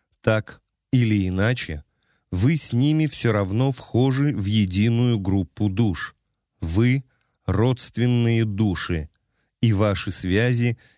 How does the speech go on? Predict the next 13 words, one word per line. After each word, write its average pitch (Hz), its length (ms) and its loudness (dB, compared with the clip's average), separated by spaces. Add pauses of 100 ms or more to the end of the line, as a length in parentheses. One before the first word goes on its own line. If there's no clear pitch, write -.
(100)
не 131 180 2
прерываются, 110 1080 0 (100)
даже 104 360 0
если 95 440 0
вы 120 300 0 (380)
в 101 140 2
настоящее 107 920 0
время 123 520 0 (320)
не 117 180 2
можете 139 560 0
общаться 101 760 -2
в - 40 -8
физическом 92 1000 -2